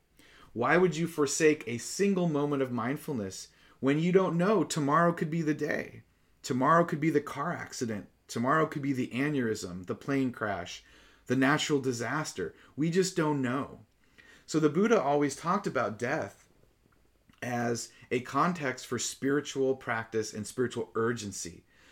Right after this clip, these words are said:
to encourage us not to miss a single moment of mindfulness, 'cause we don't know what is going to be next.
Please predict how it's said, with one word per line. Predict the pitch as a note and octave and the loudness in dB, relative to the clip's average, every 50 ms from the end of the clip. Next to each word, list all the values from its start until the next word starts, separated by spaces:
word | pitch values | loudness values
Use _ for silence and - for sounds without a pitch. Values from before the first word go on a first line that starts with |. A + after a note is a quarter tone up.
| - - - - _ - | -20 -20 -20 -20 _ -4
to | - C3 B2 A#2+ A#2 - | -2 0 0 0 -2 -2
encourage | - B2 A#2 A#2 - - E3 F3+ G#3 G#3 E3 D3+ | -2 -2 -2 -2 0 2 6 6 8 8 8 4
us | C3+ C3 - - | 4 4 2 0
not | C#3 C3+ C#3 - | 0 -2 -2 -2
to | - D3 | -4 -2
miss | C#3+ D3 C#3+ C#3+ - - | 0 0 0 0 0 -4
a | A#2 | -4
single | - - - G3 G#3 G#3+ A3 F#3+ | -4 -2 -2 0 2 2 2 2
moment | E3 D3 C#3+ C#3+ C#3+ C#3 C3+ | 2 0 0 0 0 -2 -2
of | B2 A#2+ | -2 -4
mindfulness, | A2 G#2+ A2 A2+ A2 - - G#2 F#2 E2+ - - | -4 -4 -4 -6 -6 -8 -8 -8 -8 -8 -10 -10
'cause | - - A2+ G#2+ | -8 -8 -8 -4
we | A2+ A#2 | -4 -4
don't | A2+ A2+ B2+ C3 D3 - - | -2 0 0 0 0 -2 -4
know | D3+ C#3 B2 A#2+ A#2+ A#2 A#2 A#2 - - - - - - | -4 -2 -2 0 0 0 -2 -4 -8 -16 -20 -20 -14 -10
what | A2 A2 A2+ B2 C3 A#2+ B2 | -6 -4 -2 0 0 0 -2
is | B2+ C3 A#2+ | -4 -4 -2
going | - A2+ G#2+ G#2+ G2+ | -2 -2 -2 -2 -4
to | - A2+ | -6 -6
be | G#2 A2+ A2+ | -6 -4 -4
next. | B2 C#3+ D3 A2+ - - - - - - - | -4 -4 -6 -8 -12 -16 -18 -18 -18 -18 -20